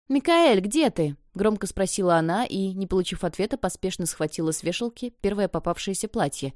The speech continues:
и принялась его разглядывать, чтобы как-то скрыть смущение. На нее настороженно поглядывала молодая француженка, зашедшая в магазин. «Наверное, думает, что я чокнутая, разговариваю сама с собой».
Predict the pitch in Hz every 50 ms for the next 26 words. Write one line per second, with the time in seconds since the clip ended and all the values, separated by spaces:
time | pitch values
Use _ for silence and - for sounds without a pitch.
0 | - - - - 214 - 208 202 190 175 175 196 - - 208 180 190 196 202 214
1 | 208 185 147 131 139 135 147 - - - - - - 196 180 165 - 175 - -
2 | 180 - - 175 170 160 - - 208 - - - 147 139 143 139 135 - - -
3 | 180 175 180 180 175 175 175 - - 180 165 156 160 175 190 208 220 214 214 -
4 | 208 185 170 165 165 165 165 175 165 170 170 165 165 165 - - 180 170 170 165
5 | 170 175 175 - - 214 214 - 262 226 160 147 139 - - 139 139 - - -
6 | 185 190 185 - 170 151 - - 175 160 151 165 165 160 175 165 143 139 143 135
7 | 135 _ _ - - 214 208 208 220 220 220 190 180 208 214 214 208 175 160 -
8 | - - 175 170 202 202 - - - 160 139 - - 143 - - 147 147 147 139
9 | - - - 165 160 151 170 160 185 208 214 175 147 147 143 - 160 156 160 170
10 | - - - 196 180 165 151 135 131 - -